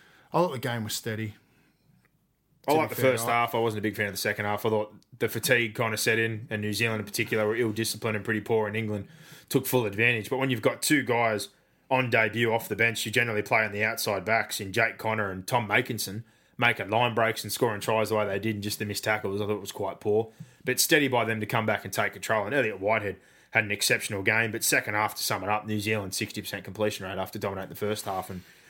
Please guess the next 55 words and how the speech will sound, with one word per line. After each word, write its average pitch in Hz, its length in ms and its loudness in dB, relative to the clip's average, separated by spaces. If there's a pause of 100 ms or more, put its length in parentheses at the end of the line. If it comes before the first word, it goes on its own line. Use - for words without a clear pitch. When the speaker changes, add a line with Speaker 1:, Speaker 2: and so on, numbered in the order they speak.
(180)
Speaker 2:
when 139 140 4
you 139 60 2
have 123 200 2
eight 139 220 4
line 120 200 4
breaks 110 240 0
to 131 80 -4
four 113 240 2
and 107 80 -2
twenty-four 113 460 2
offloads 107 320 0
to 107 80 -6
seven 107 300 0
and 104 100 -2
you 104 80 -4
just 104 340 -2
don't 107 260 0
capitalise, 107 680 0
you're 117 80 -2
not 104 120 0
gonna 104 120 0
win 98 100 -2
a 95 40 -4
game 101 100 -2
Speaker 1:
There 139 40 0
was 143 80 0
Speaker 2:
of 156 60 0
Speaker 1:
a - 20 4
little 170 140 2
Speaker 2:
football. - 100 -8
Speaker 1:
period 120 280 -2
there 107 180 -2
where 104 180 -2
England 110 480 -4
got 107 200 -6 (240)
three 131 200 0
quick - 220 -10
tries, 127 420 0
and 127 80 -2
that 131 120 -4
was 113 120 -6
probably 127 240 -2
the 120 60 -2
difference 123 320 -2
in 120 60 -2
the 117 80 -2
game, 123 260 -2
really. 123 280 -2 (100)
Speaker 2:
Well, 117 100 4
I 139 80 6
think 113 220 0
just - 160 -4
before 107 240 0
half 95 120 -2
time, 123 300 2